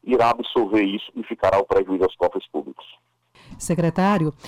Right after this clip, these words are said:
Speaker 2: é, inclusive a gente deve lembrar, não é, que numa busca de tentativa justamente para essa questão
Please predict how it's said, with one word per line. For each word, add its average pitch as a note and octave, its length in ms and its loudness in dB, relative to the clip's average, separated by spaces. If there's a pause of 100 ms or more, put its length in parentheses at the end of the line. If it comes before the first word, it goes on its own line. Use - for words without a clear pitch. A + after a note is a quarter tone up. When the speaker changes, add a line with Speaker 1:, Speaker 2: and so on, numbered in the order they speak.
(220)
Speaker 2:
é, D#3+ 600 2
inclusive F3+ 720 0
a E3 40 2
gente F3 220 0
deve F3 360 2
lembrar, D#3 600 0
não D3+ 100 -2
é, E3+ 100 0
que E3+ 160 -2
numa F#3 260 2
busca G3+ 480 0
de F#3 100 -2
tentativa F3+ 1000 -2
justamente F3 540 -4
para E3+ 160 -4
essa E3+ 220 -4
questão E3+ 560 -2